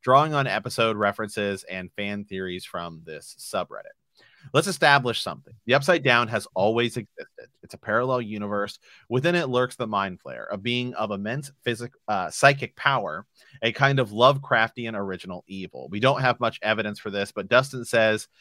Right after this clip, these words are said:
it, and the writers have stated that they use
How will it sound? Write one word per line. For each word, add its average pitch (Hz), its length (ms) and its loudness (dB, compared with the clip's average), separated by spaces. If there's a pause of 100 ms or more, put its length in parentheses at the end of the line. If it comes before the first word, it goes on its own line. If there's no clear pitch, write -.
(160)
it, 110 280 4
and 107 200 0
the 104 60 -2
writers 113 400 2
have 107 140 -6
stated 101 400 -4
that 98 160 -6
they 98 100 -2
use 127 560 -2